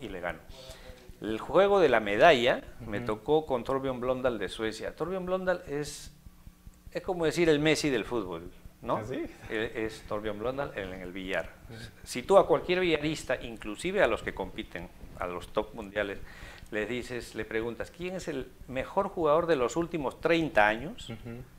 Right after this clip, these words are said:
Speaker 1: te va a decir Torbjörn Blondal. Porque ha ganado cuarenta y cinco Copas del Mundo
Speaker 2: Oh.
Speaker 1: y el que le sigue tiene veintisiete.
Speaker 2: Ah, un gran margen.
Speaker 1: ¿No?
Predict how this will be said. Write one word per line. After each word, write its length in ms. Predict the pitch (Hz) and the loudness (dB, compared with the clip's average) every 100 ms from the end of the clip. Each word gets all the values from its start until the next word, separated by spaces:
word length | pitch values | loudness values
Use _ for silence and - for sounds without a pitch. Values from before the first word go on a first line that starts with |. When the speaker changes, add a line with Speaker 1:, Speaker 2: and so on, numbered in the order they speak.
| - - | -14 -4
Speaker 1:
te 100 | 107 | 4
va 120 | 120 | 4
a 20 | |
decir 280 | 113 117 - | 4 -2 -2
Torbjörn 320 | 107 101 95 | -4 -2 -6
Blondal. 340 | 87 90 92 - - - - - - - - - - | -8 -8 -10 -12 -16 -16 -18 -18 -18 -16 -16 -16 -4
Porque 560 | 113 110 110 107 107 - - - - | -2 4 4 4 2 -6 -16 -2 6
ha 140 | 120 | 6
ganado 420 | 107 104 104 104 | 6 4 2 2
cuarenta 580 | - 104 98 98 90 98 | 4 4 4 -2 0 0
y 480 | 95 92 90 90 90 | 2 -4 -6 -8 -8
cinco 760 | - - 135 117 107 95 90 82 - - | -8 -6 -6 -4 -2 -2 -4 -8 -12 0
Copas 340 | 113 - 87 | 0 2 -2
del 140 | 98 92 | -2 -4
Mundo 400 | 113 98 90 - - - - - | -6 -6 -8 -10 -16 -18 -14 -12
Speaker 2:
Oh. 60 | - - - | -12 -14 -6
Speaker 1:
y 120 | 113 | -2
el 100 | 110 | -2
que 100 | - | -2
le 140 | 113 110 | -2 -2
sigue 320 | - 165 135 | -2 -2 -2
tiene 300 | 131 120 110 | -2 -4 -2
veintisiete. 720 | 95 - - - 101 - 101 - - | -4 -8 -10 -4 -4 -4 -10 -10 -6
Speaker 2:
Ah, 180 | 98 104 | -6 -6
un 240 | 107 101 | -8 -6
gran 180 | 101 104 | -4 -2
margen. 220 | 113 101 | -4 -2
Speaker 1:
¿No? 160 | 113 | -4